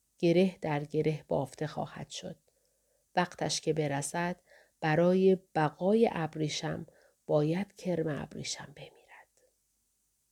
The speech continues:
به این ترتیب به سوی قونیه حرکت کرد. خدا یاریش دهد. متفق کردن دو جان که در اتفاقشان خیر بیشمار است،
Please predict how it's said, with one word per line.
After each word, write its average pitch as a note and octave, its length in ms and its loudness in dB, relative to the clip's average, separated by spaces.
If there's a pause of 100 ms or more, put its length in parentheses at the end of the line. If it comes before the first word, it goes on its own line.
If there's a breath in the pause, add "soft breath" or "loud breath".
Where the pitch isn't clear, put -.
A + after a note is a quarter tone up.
(1200 soft breath)
به A#3 100 8
این D4 180 6
ترتیب A#3+ 580 4
به F3 100 2
سوی F#3+ 380 6
قونیه D#3+ 460 4
حرکت - 560 -4
کرد. - 400 -12 (280 soft breath)
خدا A#3 400 8
یاریش F3 600 4
دهد. C3 300 -10 (640)
متفق F#3+ 500 2
کردن F#3+ 520 2
دو G#3 280 6
جان F#3 340 6
که - 140 -6
در E3+ 240 2
اتفاقشان F#3 920 0
خیر G#3 440 4
بیشمار D#3+ 580 4
است، F3 460 0